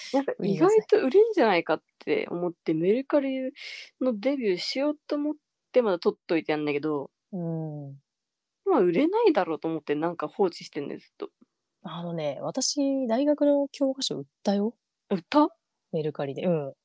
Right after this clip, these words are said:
Speaker 2: 売れた、
Speaker 1: 売れたんだ。
Speaker 2: 売れた。やっぱりさ、あの、
Speaker 1: うん。
Speaker 2: 需要がちょっと限られてはいるけど、
Speaker 1: うん。
Speaker 2: なくないじゃない。
Speaker 1: なくないね。
Speaker 2: なくないし、できれば安く手に入れたいじゃない。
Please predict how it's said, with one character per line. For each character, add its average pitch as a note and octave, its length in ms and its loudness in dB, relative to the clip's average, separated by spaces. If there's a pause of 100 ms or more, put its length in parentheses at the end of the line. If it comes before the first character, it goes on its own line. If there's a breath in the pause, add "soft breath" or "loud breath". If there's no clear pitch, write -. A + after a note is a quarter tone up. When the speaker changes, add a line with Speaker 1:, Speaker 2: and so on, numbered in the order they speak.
(120)
Speaker 2:
売 F#3 120 -2
れ F#3+ 40 4
た、 G#3 40 4
Speaker 1:
売 G#3 40 4
れ G#3+ 100 6
た A#3 120 -2
ん - 20 0
だ。 F3+ 80 -2
Speaker 2:
売 - 40 -2
れ D3+ 40 -6
た。 C#3 100 -10 (960)
や G#3 160 -2
っ B3 60 -8 (100)
ぱ D#4 100 0
り A3+ 100 -2
さ、 C#3+ 280 -6 (160)
あ E3 180 -10
の、 F3 120 -4
Speaker 1:
う - 20 -4
ん。 D#3+ 180 -14 (640)
Speaker 2:
需 F#3+ 180 -2
要 D#4 280 2
が D#4 240 0
ち - 80 -12
ょ - 20 -10
っ - 20 -10
と A#3 60 -2
限 G3 220 -2
ら C#4 80 2
れ C#4 80 2
て - 100 -6
は C#3+ 120 -2
い C#3+ 40 -2
る D3+ 80 -4
け D3+ 140 -8
ど、 C#3+ 380 -2
Speaker 1:
う G3+ 60 -2
ん。 E3+ 340 -2 (340)
Speaker 2:
な A3+ 220 -4
く - 180 2
な D#3+ 140 0
い D3 80 0
じ - 80 -8
ゃ - 20 -12
な - 100 -18
い。 - 160 -20
Speaker 1:
な F#3+ 220 -6
く - 140 -12
な D#3+ 160 -6
い D#3 80 -8
ね。 D3+ 260 -8
Speaker 2:
な C#4 100 -2
く - 140 -4
な G3 140 0
い D3+ 80 -2
し、 D#3 500 -4 (260)
で G3 120 -10
き - 120 -4
れ D4 120 4
ば D3 100 -4
安 E3 220 -4
く - 100 -12
手 F#3+ 140 -4
に F3+ 80 -2
入 D3+ 80 -4
れ D3 100 -6
た C#3+ 120 -8
い C#3+ 180 -8
じ - 140 -4
ゃ - 20 -16
な F3 80 -18
い。 - 120 -20